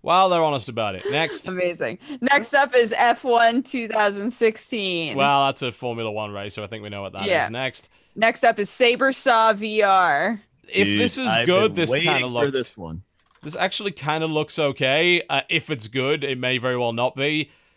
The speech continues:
Speaker 1: You have two giant laser saws on your arm and shields, and it's basically you defend yourself against incoming robots. It,
Speaker 2: That
Speaker 1: it does
Speaker 2: sounds
Speaker 1: look like
Speaker 2: awesome.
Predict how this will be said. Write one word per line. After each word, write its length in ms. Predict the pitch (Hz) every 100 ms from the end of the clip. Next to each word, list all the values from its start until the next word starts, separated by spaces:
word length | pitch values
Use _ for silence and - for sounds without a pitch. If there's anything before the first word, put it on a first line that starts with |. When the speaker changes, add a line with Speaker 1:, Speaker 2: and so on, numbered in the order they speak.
| _
Speaker 1:
You 200 | 143 170
have 340 | 175 180 151
two 420 | - 226 226 226 202
giant 680 | 123 160 160 180 185 175
laser 600 | 156 143 156 185 160 170
saws 800 | 151 - - 180 170 143 120 113
on 240 | 117 127 120
your 240 | 117 110
arm 440 | 117 110 107 107 110
and 160 | 113
shields, 680 | - - 156 135 113 113 110
and 140 | 120
it's 120 | 120 -
basically 360 | 135 127 127
you 100 | 117
defend 320 | 120 - 123
yourself 260 | 120 123 113
against 260 | 110 113 123
incoming 420 | 117 127 117 107
robots. 580 | 110 113 104 98 - - _ _ -
It, 160 | 160 -
Speaker 2:
That 100 | 269
Speaker 1:
it 20 |
does 120 | 233 196
Speaker 2:
sounds 120 | 208
Speaker 1:
look 80 | 277
like 140 | -
Speaker 2:
awesome. 180 | 185